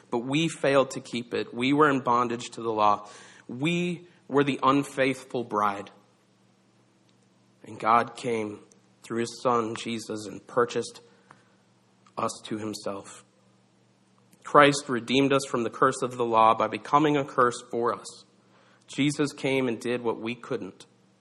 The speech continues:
He obeyed the law perfectly, not just on the outside, but from the heart.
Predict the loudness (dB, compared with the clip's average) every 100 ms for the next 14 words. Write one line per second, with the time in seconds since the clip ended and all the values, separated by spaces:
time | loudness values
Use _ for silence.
0 | _ _ _ _ _ _ _ _ _ -4
1 | -2 4 4 4 8 8 8 4 4 2
2 | -4 -6 -6 -10 -20 -10 6 8 8 4
3 | 4 2 2 -2 -4 -4 -6 -6 -6 -14
4 | _ _ _ _ _ _ _ _ _ _
5 | _ _ _ _ _ _ _ _ _ -18
6 | -14 -2 0 0 -4 -2 -2 -2